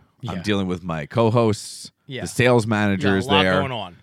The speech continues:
Speaker 1: I'm dealing with the board op back at the station. The only thing that I could say to that, that wasn't, "Dude,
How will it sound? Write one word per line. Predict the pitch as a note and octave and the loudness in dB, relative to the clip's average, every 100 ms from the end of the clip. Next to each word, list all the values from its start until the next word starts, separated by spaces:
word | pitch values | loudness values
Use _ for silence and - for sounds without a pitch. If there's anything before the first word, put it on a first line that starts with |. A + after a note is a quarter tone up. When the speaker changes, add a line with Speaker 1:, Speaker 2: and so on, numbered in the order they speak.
| _ | _
Speaker 1:
I'm | - F#2 | -4 -4
dealing | F2+ G2 F#2+ | -2 -2 -2
with | F2+ | -4
the | F2+ | -4
board | - A2 A2+ | 0 2 4
op | A2 G#2 | 4 4
back | G#2 G2 | 2 0
at | F2 | -4
the | D#2+ | -6
station. | - A2+ A2 A2+ G#2+ G#2 _ _ _ _ - | 0 0 0 -4 -6 -10 _ _ _ _ -10
The | G2+ - | -10 0
only | B2+ C#3 C#3+ | 4 4 4
thing | C3 C#3 B2 | 2 0 2
that | A2+ | 2
I | A2 | 0
could | A2 | -2
say | F#2 A2+ G#2 | 0 2 2
to | F#2 | 0
that, | F2 E2 - _ _ _ _ | 0 -2 -4 _ _ _ _
that | G2+ G2+ | -2 0
wasn't, | G#2 G#2 F#2+ E2+ - - _ _ _ _ _ _ _ _ _ F#2 | 2 2 0 -6 -10 -20 _ _ _ _ _ _ _ _ _ -8
"Dude, | G2+ - - | -6 -6 -10